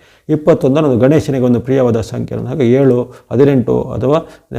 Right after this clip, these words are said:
ಏಳು, ಹದಿನಾಲ್ಕು ಅಥವಾ ಇಪ್ಪತ್ತೊಂದು ಈ ಬಾರಿ ನೀವು ಮೂರನೇ ಇದನ್ನು ಶ್ಲೋಕವನ್ನು ಪಠನೆ ಮಾಡ್ಬೋದು. ಅಥವಾ "ಓಂ ಗಂ ಗಣಪತಿ" ಎನ್ನುವ ಗಣೇಶನ ಮೂಲ ಮಂತ್ರ ಬಹಳ ಪ್ರಸಿದ್ಧವಾಗಿರುತ್ತೆ. "ಓಂ ಗಂ ಗಣಪತಯೇ ನಮಃ" ಅನ್ನೋದನ್ನು ಭಕ್ತಿಪೂರ್ವಕವಾಗಿ ನೂರೆಂಟು ಬಾರಿ ಪಠನೆ ಮಾಡೋದ್ರಿಂದಲೂ ಕೇತು ದೋಷ ನಿವಾರಣೆ ಆಗುತ್ತೆ. ಗಣೇಶನ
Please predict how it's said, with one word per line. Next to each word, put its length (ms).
ಏಳು, 220
ಹದಿನಾಲ್ಕು 500
ಅಥವಾ 160
ಇಪ್ಪತ್ತೊಂದು 500
ಈ 120
ಬಾರಿ 300
ನೀವು 200
ಮೂರನೇ 360
ಇದನ್ನು 560
ಶ್ಲೋಕವನ್ನು 420
ಪಠನೆ 300
ಮಾಡ್ಬೋದು. 240
ಅಥವಾ 140
"ಓಂ 320
ಗಂ 220
ಗಣಪತಿ" 420
ಎನ್ನುವ 200
ಗಣೇಶನ 440
ಮೂಲ 240
ಮಂತ್ರ 240
ಬಹಳ 160
ಪ್ರಸಿದ್ಧವಾಗಿರುತ್ತೆ. 960
"ಓಂ 320
ಗಂ 260
ಗಣಪತಯೇ 760
ನಮಃ" 360
ಅನ್ನೋದನ್ನು 320
ಭಕ್ತಿಪೂರ್ವಕವಾಗಿ 720
ನೂರೆಂಟು 380
ಬಾರಿ 220
ಪಠನೆ 280
ಮಾಡೋದ್ರಿಂದಲೂ 440
ಕೇತು 280
ದೋಷ 220
ನಿವಾರಣೆ 360
ಆಗುತ್ತೆ. 240
ಗಣೇಶನ 380